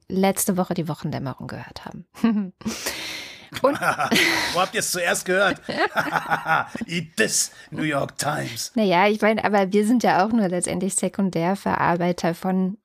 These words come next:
Speaker 1: so gutem Journalismus, wie die New York Times ihn letztendlich
Speaker 2: Ja, klar.
Speaker 1: macht.
Speaker 2: Das ist ja eh das Interessante. Also um, um wirklich was recherchieren zu können, brauchst du unfassbar viel Geld,
Speaker 1: Ja.
Speaker 2: eine riesige Struktur.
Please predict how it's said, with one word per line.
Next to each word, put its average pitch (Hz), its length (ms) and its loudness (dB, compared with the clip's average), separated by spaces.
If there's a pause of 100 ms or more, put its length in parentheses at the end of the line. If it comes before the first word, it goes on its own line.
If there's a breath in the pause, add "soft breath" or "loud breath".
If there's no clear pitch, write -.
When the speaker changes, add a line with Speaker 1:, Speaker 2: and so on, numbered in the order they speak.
Speaker 1:
so 190 180 2
gutem 190 420 2
Journalismus, 170 720 2
wie 156 80 0
die 165 120 2
New 156 140 0
York 170 220 2
Times 151 320 -4
ihn 151 100 -6
letztendlich 143 360 -4
Speaker 2:
Ja, 143 80 -2
klar. - 120 -10
Speaker 1:
macht. - 200 -14 (320)
Speaker 2:
Das 120 120 -4
ist - 40 2
ja 147 60 -2
eh 139 120 -4
das 120 180 -4
Interessante. 113 480 -6
Also 107 180 -8
um, 113 320 -8
um 113 680 -12
wirklich 117 480 -4
was 113 180 0
recherchieren 123 460 2
zu 113 120 0
können, 117 260 2
brauchst 110 320 0
du 104 220 -4 (720 loud breath)
unfassbar 139 800 2
viel 127 180 0
Geld, 120 420 2
Speaker 1:
Ja. - 120 -4
Speaker 2:
eine 117 160 2
riesige 131 280 2
Struktur. 131 760 0